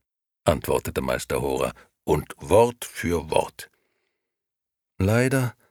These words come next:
meinte Momo, „hat sie sonst niemand gelesen, scheint's.“ Meister Horer nickte bedauernd. „Ja, leider. Dafür haben die grauen Herren gesorgt.“ „Kennst du sie gut?“,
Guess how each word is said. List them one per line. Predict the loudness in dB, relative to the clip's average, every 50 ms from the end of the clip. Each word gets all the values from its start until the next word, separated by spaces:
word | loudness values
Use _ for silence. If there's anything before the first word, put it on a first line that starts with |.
| _ _ -8
meinte | -6 -4 -4 -2 -2 -4
Momo, | -2 0 0 2 2 2 0 0 -4 -18 -20 -20 _ _ _ _ _
„hat | -2 0 0 0
sie | 0 0
sonst | 2 2 2 2 0 -2 -2 0
niemand | 2 2 4 4 2 2 0 -2
gelesen, | -4 -2 0 2 2 0 0 -2 -4 -6
scheint's.“ | -4 -4 -2 -2 -2 -4 -6 -8 -10 -10 -16 _ _ _ _ _ _ _ _ _ _ _ _ _ _ _ _ _ _ _ _ _ _ _ _ _
Meister | 0 2 2 2 0 -2 -2 0
Horer | 0 -2 0 0 0 0
nickte | 0 0 -2 -2 -4 -4
bedauernd. | -4 -4 -4 -4 -4 -4 -4 -4 -6 -8 -10 -16 -20 _ _ _ _ 0
„Ja, | 2 4 4 2 0 -2 -6 -10 -14 _ _ _ _ _ _ _ _ _ _ _ _ -2
leider. | -2 0 0 -2 -6 -8 -14 -14 _ _ _ _ _ _ _ _ _ _ _ _ _ _ _ _ _ -20 -20 -20 _ _ _ _ _ _ _ _ _ _ _ _ _ _ _
Dafür | 4 4 4 4 4 2 2 2 2
haben | 2 0 0 -2 -2
die | 0 0
grauen | 2 2 2 2 2 0 0 2
Herren | 2 2 2 2 0 -2 -4 -4
gesorgt.“ | -4 -4 -4 -4 -8 -8 -10 -12 -16 -18 -18 -20 -20 _ _ _ _ _ _ _ _ _ _ _ _ _ _ _ _ _ _ _ _ _ _ _ _ _ 0
„Kennst | 2 2 2 2 -2 -2
du | -2 -2
sie | 0 2 0 0
gut?“, | 2 0 0 0 0 -2 -6 -12